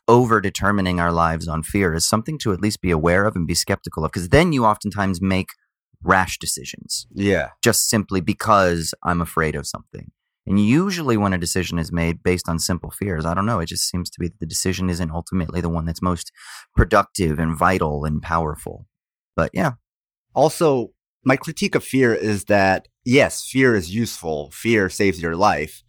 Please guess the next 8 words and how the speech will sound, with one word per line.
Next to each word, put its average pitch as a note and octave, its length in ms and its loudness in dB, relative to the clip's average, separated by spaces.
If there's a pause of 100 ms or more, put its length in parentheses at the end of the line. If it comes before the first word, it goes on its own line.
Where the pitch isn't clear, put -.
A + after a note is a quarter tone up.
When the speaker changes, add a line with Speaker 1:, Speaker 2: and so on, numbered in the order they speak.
(140)
Speaker 2:
right? G2 320 2 (420)
But G#2 440 4 (380)
when A#2+ 180 2
people - 240 0
come - 180 -8
together A2+ 300 -2
for F#2+ 120 -8
fear, A2+ 400 2